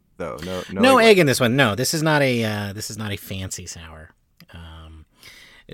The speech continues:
Speaker 2: this is, uh, although an egg would go nicely in here.
Speaker 1: Yeah,
Speaker 2: Yeah.
Speaker 1: yeah.
Speaker 2: And then, and then maybe throw a little bitters on top of that.
Speaker 1: Mm.
Speaker 2: Now
Speaker 1: Okay,
Speaker 2: you're
Speaker 1: so
Speaker 2: talking.
Speaker 1: you're taking it to the next level there.
Speaker 2: That would
Speaker 1: All
Speaker 2: be
Speaker 1: right,
Speaker 2: taking
Speaker 1: well,
Speaker 2: it to the next level. Yeah.
Speaker 1: and, and that's, that's, uh, just listeners, uh, you know, a lot of times,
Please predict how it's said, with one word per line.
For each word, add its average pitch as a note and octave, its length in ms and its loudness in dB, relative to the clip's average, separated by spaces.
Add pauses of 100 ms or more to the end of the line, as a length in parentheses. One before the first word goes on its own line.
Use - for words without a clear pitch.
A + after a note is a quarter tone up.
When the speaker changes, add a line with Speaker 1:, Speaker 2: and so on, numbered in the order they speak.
(180)
Speaker 2:
this - 380 -8
is, F2 580 -14
uh, E2 480 -16
although B2 260 4
an A2 80 0
egg C#3+ 160 0
would C3+ 120 0
go F2 160 -8
nicely F2 500 -8
in D#2+ 80 -14
here. D2+ 200 -16 (360)
Speaker 1:
Yeah, E2+ 200 -12
Speaker 2:
Yeah. G2+ 240 -12
Speaker 1:
yeah. F#3+ 200 -8
Speaker 2:
And F#2 180 -10
then, F#2+ 240 -8
and F#2+ 100 -8
then F#2+ 100 -6
maybe G#2 140 -6
throw G#2 160 -8
a F#2+ 40 -8
little F#2 180 -10
bitters G#2 320 -8
on A#2 160 -6
top G2+ 220 -10
of A#2+ 60 -8
that. C#3 300 -8 (480)
Speaker 1:
Mm. A#2+ 160 -16 (120)
Speaker 2:
Now G#2+ 160 -4
Speaker 1:
Okay, A3 80 4
Speaker 2:
you're C3 100 4
Speaker 1:
so - 40 -8
Speaker 2:
talking. A#2 540 0
Speaker 1:
you're G#2+ 140 -4
taking B2+ 300 -2
it - 40 -2
to A2+ 60 -2
the A#2+ 80 2
next A2+ 180 0
level D3 240 2
there. A2 140 2
Speaker 2:
That B2+ 140 6
would C#3+ 80 8
Speaker 1:
All C3 40 4
Speaker 2:
be C#3 60 4
Speaker 1:
right, - 80 0
Speaker 2:
taking C#3+ 280 8
Speaker 1:
well, D3 100 4
Speaker 2:
it B2+ 80 -2
to C#3+ 100 0
the B2+ 100 2
next A#2 360 2
level. F2+ 420 -4 (100)
Yeah. F2+ 280 -4
Speaker 1:
and, G#2+ 160 -6
and D3 140 2
that's, G3+ 300 0
that's, - 380 0
uh, A2+ 220 4
just A2+ 280 -12
listeners, G#2 420 -6
uh, F#2+ 340 -2
you G#2+ 80 -12
know, F#2 100 -4
a - 20 -2
lot G2+ 120 0
of F#2+ 60 -10
times, F#2+ 420 -10